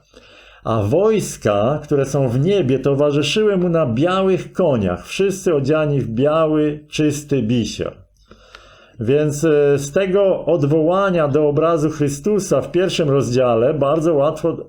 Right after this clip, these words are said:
idzie nam określić, kto jest tutaj wodzem. Wodzem jest, e, e,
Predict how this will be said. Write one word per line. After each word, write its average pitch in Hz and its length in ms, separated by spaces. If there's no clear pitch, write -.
idzie 156 260
nam 151 200
określić, 143 680
kto 165 160
jest 175 240
tutaj 156 300
wodzem. 123 640
Wodzem 147 580
jest, 143 580
e, 147 40
e, 127 260